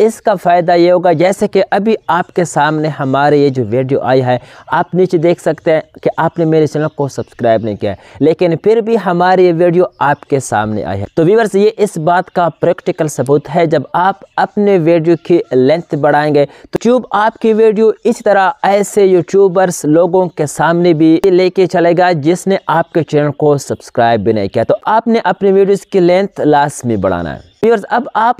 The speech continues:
अपनी वीडियो की लेंथ क्यों बढ़ाएं? तो व्यूअर्स, आपको पता होगा जब आप वीडियो को अपलोड करते हैं, यहाँ पर साइट पर व्यूअर्स आप देख सकते हैं कि आपके सामने कुछ ऑप्शंस आ रहे हैं, एक व्यूज़ का है, दूसरा सीटीआर का है और तीसरा आप नीचे व्यूअर्स देख सकते हैं एवरेज व्यू ड्यूरेशन।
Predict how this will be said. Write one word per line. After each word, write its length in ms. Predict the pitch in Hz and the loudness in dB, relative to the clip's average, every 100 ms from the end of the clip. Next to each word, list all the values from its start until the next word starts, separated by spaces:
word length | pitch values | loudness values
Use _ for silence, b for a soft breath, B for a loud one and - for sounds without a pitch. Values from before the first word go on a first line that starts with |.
| - | -4
अपनी 280 | 185 196 | -4 0
वीडियो 300 | 190 208 202 208 | 2 2 0 -4
की 100 | - | 0
लेंथ 400 | 180 185 202 - - | 2 2 0 -4 -4
क्यों 220 | 165 120 | 0 0
बढ़ाएं? 240 | 95 104 113 | 2 0 0
तो 140 | - | -2
व्यूअर्स, 240 | 175 233 - - | 0 0 -2 -4
आपको 360 | 190 - 185 | -4 -2 -6
पता 240 | 156 156 170 | -2 0 2
होगा 260 | 170 170 | 2 2
जब 200 | 156 147 - | 0 -2 -2
आप 300 | 170 185 - | -2 -2 -2
वीडियो 300 | 143 156 170 | -2 0 -2
को 180 | - 156 | 0 -2
अपलोड 540 | - - - 127 143 | -2 -6 -6 0 0
करते 280 | - 139 - | 0 -4 0
हैं, 60 | 151 | 0
यहाँ 180 | 208 214 | 0 0
पर 160 | 190 | -2
साइट 320 | 160 170 180 | -2 -2 -2
पर 180 | - 175 | 0 0
व्यूअर्स 260 | 165 180 156 - | 2 2 0 -2
आप 200 | 151 139 | -4 -2
देख 180 | 151 147 | -4 -2
सकते 260 | 147 - | -8 -2
हैं 80 | 165 | -4
कि 140 | - - | -2 -6
आपके 400 | - 214 214 - | -2 -4 -2 -4
सामने 360 | 220 202 202 196 | -2 -2 -2 -2
कुछ 280 | 196 190 - | 0 0 -2
ऑप्शंस 400 | 165 165 - 135 | -4 -4 -4 -4
आ 120 | 85 123 | 0 0
रहे 100 | 110 | 0
हैं, 80 | - - | -4 -2
एक 220 | 196 196 | -2 0
व्यूज़ 320 | 160 196 196 | 2 2 0
का 140 | - 175 | 0 0
है, 120 | 165 _ 131 | 0 _ -4
दूसरा 260 | 143 170 156 | 0 0 -2
सीटीआर 540 | - 202 208 175 190 | -2 0 0 0 0
का 120 | 190 | 0
है 140 | 185 - - | -2 -4 -4
और 180 | 175 180 | 0 0
तीसरा 360 | - 254 254 247 | 0 -2 0 -2
आप 360 | - 185 196 - | 0 -2 -2 -2
नीचे 340 | 190 190 196 | -2 0 0
व्यूअर्स 380 | 175 170 165 - | 2 2 2 -2
देख 220 | 110 120 - | -2 -2 -2
सकते 300 | 101 - 120 | -6 -4 -4
हैं 120 | 123 - | -4 -4
एवरेज 520 | 180 214 208 214 190 143 | 0 0 2 0 -2 -2
व्यू 300 | 160 160 156 | 2 2 2
ड्यूरेशन। 720 | 131 107 110 101 95 76 | 0 0 0 -2 -6 -12